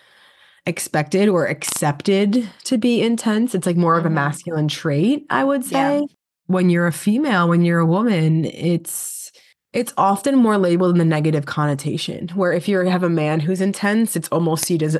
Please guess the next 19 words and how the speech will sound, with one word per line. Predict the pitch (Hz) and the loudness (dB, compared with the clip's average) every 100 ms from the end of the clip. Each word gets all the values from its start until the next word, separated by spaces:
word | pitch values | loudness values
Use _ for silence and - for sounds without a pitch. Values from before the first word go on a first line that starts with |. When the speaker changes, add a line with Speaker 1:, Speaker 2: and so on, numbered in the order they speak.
| 156 | -4
Speaker 1:
seen | - 165 | -4 -2
as | 147 | -2
a | |
positive | 143 135 127 165 196 226 254 - | -4 -6 -4 -2 -2 -4 -6 -6
and, | 170 | -4
like, | 151 | -4
a | 143 | -4
really | 147 147 151 151 | -2 -2 0 -2
good | 151 123 147 170 | -4 -6 -4 -4
trait | - 170 151 196 190 | -4 -2 0 0 0
and | |
characteristic. | 170 160 165 165 160 - 202 202 | 0 0 0 0 -2 0 -2 0
And | 180 170 | 2 2
then | 165 165 | 4 2
women, | 254 277 175 160 | 2 2 2 2
it's | 165 170 | 0 0
often | 160 151 170 160 | -2 0 0 0
seen | - 156 156 | 0 0 2
as | 147 143 139 139 | 2 0 0 -4